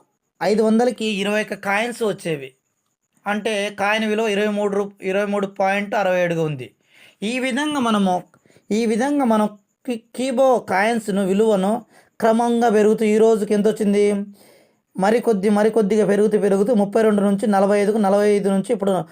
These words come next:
నలభై తొమ్మిది రూపాయలు, దాదాపున యాభై రూపాయలు అంచనాకు పెరిగింది. అంటే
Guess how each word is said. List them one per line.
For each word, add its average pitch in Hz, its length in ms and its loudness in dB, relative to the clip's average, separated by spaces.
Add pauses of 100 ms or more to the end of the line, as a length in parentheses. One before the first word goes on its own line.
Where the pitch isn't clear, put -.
(240)
నలభై 208 260 2
తొమ్మిది 208 280 2
రూపాయలు, 233 380 0
దాదాపున 196 560 2
యాభై 185 220 4
రూపాయలు 190 240 2
అంచనాకు 196 400 0
పెరిగింది. 165 280 0
అంటే 202 320 -4